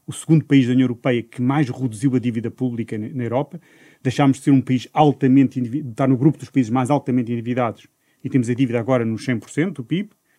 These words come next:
e caminhamos sem, sem ter que fazer esforço adicional, só com deixar correr o, que já, o, o trabalho que já foi feito, mantendo o equilíbrio aqui no orçamento, para que daqui a três ou quatro anos Portugal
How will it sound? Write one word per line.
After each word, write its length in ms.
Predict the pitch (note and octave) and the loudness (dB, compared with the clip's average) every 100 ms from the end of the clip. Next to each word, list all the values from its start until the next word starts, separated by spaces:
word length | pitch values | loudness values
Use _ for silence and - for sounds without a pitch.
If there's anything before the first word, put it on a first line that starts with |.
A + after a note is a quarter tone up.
| _ _ - | _ _ -6
e 60 | D#3+ | 0
caminhamos 580 | D#3 C3 D3 F#3 - - | 4 6 4 2 -6 -2
sem, 180 | F#3 E3 | 0 0
sem 320 | F3+ - D3+ | -4 0 2
ter 100 | G#3 | 2
que 80 | E3+ | 0
fazer 120 | D#3+ | -4
esforço 360 | - - D#3+ | -2 0 0
adicional, 480 | C#3 - B2+ D#3+ G#3+ - _ _ _ - | 0 0 2 2 -2 -10 _ _ _ -14
só 460 | - - F#3 G3 | -10 0 4 4
com 460 | - E3 D#3 C#3 C3 - _ _ | 6 6 8 6 2 -8 _ _
deixar 400 | D#3 C#3 - D#3+ | -2 -2 4 2
correr 420 | - C3 D3 D#3+ B2 | 2 2 6 6 4
o, 40 | |
que 120 | - | 0
já, 120 | C#3 - | -4 -2
o, 300 | D#3+ B2 C3 | -4 -2 -4
o 40 | C#3+ | -2
trabalho 280 | B2+ C3+ | 0 0
que 60 | B2+ | -2
já 80 | G#3+ | -4
foi 160 | C#3+ | -2
feito, 400 | B2 C#3 F3 F#3+ _ _ _ _ | -2 0 -2 -4 _ _ _ _
mantendo 300 | B2 C#3+ C3 | 0 2 4
o 40 | |
equilíbrio 440 | C3+ - D3 B2 A#2 | 4 6 4 4 -2
aqui 220 | - C#3 | -2 -2
no 140 | B2+ | 0
orçamento, 460 | B2 - C#3 D#3+ E3+ _ | 0 0 2 2 -2 _
para 200 | F3 F3 | 0 2
que 80 | D3 | -2
daqui 200 | D3 D3 | 0 0
a 40 | |
três 300 | C#3 C#3+ B2+ | 2 2 2
ou 80 | C3 | 0
quatro 260 | C#3 - D3 | -2 0 0
anos 160 | D#3+ | -2
Portugal 500 | - - C#3 D#3 E3+ | -8 -6 0 0 0